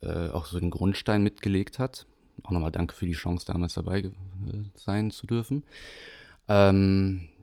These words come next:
Netflix, äh, super spannendes Projekt, auf jeden Fall super auch aufregend, weil,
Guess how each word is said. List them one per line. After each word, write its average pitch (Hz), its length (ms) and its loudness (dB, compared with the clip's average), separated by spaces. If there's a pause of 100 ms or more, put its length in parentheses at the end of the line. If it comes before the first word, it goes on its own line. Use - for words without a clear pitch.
(180)
Netflix, - 880 0
äh, 95 320 2
super 98 320 -2
spannendes 92 480 2
Projekt, 90 400 0
auf 87 80 -4
jeden 95 160 2
Fall 90 120 0
super 85 280 -2
auch - 80 -8
aufregend, 98 680 2
weil, 90 380 4